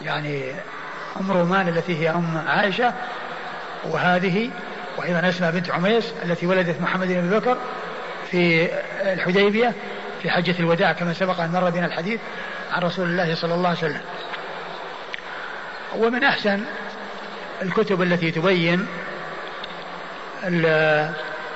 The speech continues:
الأولاد للرجل إذا كانوا من زوجات متعددات، وبيان أمهات الأو-، أمهات هؤلاء الأولاد،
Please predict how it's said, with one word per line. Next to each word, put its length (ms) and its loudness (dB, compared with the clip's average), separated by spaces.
الأولاد 760 4
للرجل 500 4
إذا 180 4
كانوا 440 4
من 160 0
زوجات 420 4
متعددات، 800 2
وبيان 420 4
أمهات 540 4
الأو-، 520 0
أمهات 420 2
هؤلاء 640 2
الأولاد، 460 4